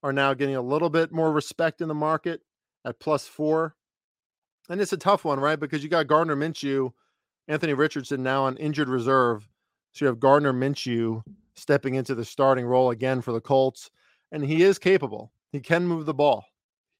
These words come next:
He, you know, we've seen him win games before for the Jaguars, for the Eagles. Um, and now here he is with the Colts, with a team that's more talented, I think, than a lot of people thought. Jonathan Taylor's back.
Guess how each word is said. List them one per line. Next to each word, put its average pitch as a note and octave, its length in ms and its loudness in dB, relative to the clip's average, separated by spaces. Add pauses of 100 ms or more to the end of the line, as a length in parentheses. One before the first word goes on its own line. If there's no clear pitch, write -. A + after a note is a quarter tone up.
(120)
He, D3 280 -8
you D3+ 120 -4
know, B2+ 160 0 (340)
we've D#3+ 200 0
seen F3 180 0
him E3 180 0
win D3+ 200 -2
games C#3+ 260 -2
before B2 340 -6
for B2+ 80 -10
the A#2 80 -12
Jaguars, A#2+ 640 0
for C3 120 -14
the B2+ 100 -6
Eagles. B2+ 540 -4 (760)
Um, B2+ 560 -4 (580)
and C#3 140 -6
now C#3+ 180 0
here D3+ 260 -2
he E3 120 2
is D3+ 420 -2 (800)
with C3+ 140 -4
the D3 60 -4
Colts, D#3 500 2
with C#3+ 180 -2
a C#3 60 -6
team E3 320 -4
that's C#3+ 240 -2
more D#3 180 -2
talented, F#3 520 -2
I C3+ 100 0
think, C#3+ 180 -6
than C3+ 100 -2
a C3 60 -2
lot C#3 160 2
of C#3+ 80 -4
people D3 220 -8
thought. D#3 360 2 (400)
Jonathan C#3+ 440 -2
Taylor's E3 400 0
back. C3 420 -2